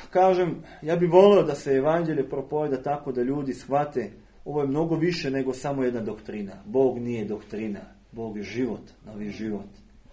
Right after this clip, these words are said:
Bog je Duh koji želi da živi u nama i sa nama.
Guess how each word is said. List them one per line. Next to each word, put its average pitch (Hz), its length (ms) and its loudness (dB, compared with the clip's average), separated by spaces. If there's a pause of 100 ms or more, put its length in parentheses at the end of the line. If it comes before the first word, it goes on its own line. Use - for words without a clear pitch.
(360)
Bog 139 240 -2
je 139 80 0
Duh 160 240 4 (120)
koji 131 140 2
želi 139 280 -2
da 127 100 2
živi 139 320 -2
u 135 40 2
nama 143 280 0
i 117 60 -4
sa - 180 -8
nama. 147 560 -2